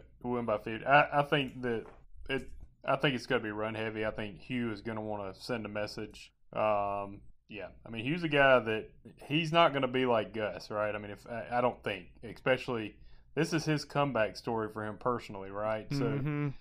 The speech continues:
Speaker 1: if he can put a stamp on it, I think he's going to. I don't think he's gonna ever let off the gas.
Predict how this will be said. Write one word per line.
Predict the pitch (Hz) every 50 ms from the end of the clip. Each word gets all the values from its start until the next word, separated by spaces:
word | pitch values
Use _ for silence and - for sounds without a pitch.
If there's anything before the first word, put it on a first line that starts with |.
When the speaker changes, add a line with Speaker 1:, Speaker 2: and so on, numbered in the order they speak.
| - - - - - - -
Speaker 1:
if | - 113 104
he | - 143
can | 143 139 120 110 110
put | - 139 117
a | 104
stamp | - - - 127 123 123 120 -
on | 117 110 110 110 107
it, | 107 104
I | 104 110
think | 107 - 120 101 98
he's | 98 98
going | 110 110 107 107 107 98
to. | 95 113 107 104 107 107
I |
don't | 110 117 110 107
think | - 113 107 -
he's | - 110 104
gonna | 107 113 110 107 104
ever | 110 113 107 110 110 107
let | 107 110 113 113
off | 113 110 - -
the | - 107
gas. | 110 131 139 139 135 131 131 131 - - - -